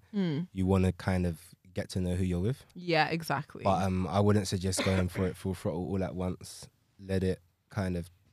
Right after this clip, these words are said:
Speaker 2: take its, like, obviously direct it, but let it come out naturally, because then you're, I'd argue you're more likely to get some truth to it.
Speaker 1: Okay.
Speaker 2: Or the best part of the truth. You're probably not gonna know the whole story because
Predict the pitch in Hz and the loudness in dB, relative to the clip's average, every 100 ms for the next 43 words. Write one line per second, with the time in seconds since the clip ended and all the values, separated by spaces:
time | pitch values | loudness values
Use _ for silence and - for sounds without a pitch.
0 | _ - 107 101 90 - - - - - | _ -2 0 2 -2 -6 -8 -12 -14 -4
1 | 104 139 135 110 98 - _ _ - 104 | 2 4 4 2 0 -2 _ _ 4 8
2 | 110 101 - 147 - _ _ _ _ _ | 10 10 8 4 2 _ _ _ _ _
3 | _ - 101 104 107 107 - - 104 98 | _ -2 2 6 6 6 2 2 4 4
4 | 95 - _ - 104 101 - 98 90 90 | 2 -4 _ -12 -8 -4 -2 0 -2 -4
5 | 98 87 95 90 87 - _ 80 92 101 | -4 0 0 0 -4 -10 _ -16 -4 -2
6 | 98 95 90 _ _ _ _ _ - 123 | 0 -2 -4 _ _ _ _ _ -2 2
7 | 143 139 107 107 117 113 110 - 98 95 | 6 6 6 6 8 6 4 0 -8 -6
8 | 92 - 98 - 98 - 90 85 - - | -4 -2 -4 -2 -4 -4 -8 -8 -14 -20
9 | _ _ - 160 160 139 98 92 95 92 | _ _ -4 -4 -2 0 2 4 2 4
10 | 101 98 85 90 92 101 95 151 139 113 | 2 2 0 -4 -4 4 8 10 10 8
11 | 107 104 107 98 101 92 110 101 113 92 | 6 8 10 10 8 4 2 4 2 0
12 | 98 95 | 0 0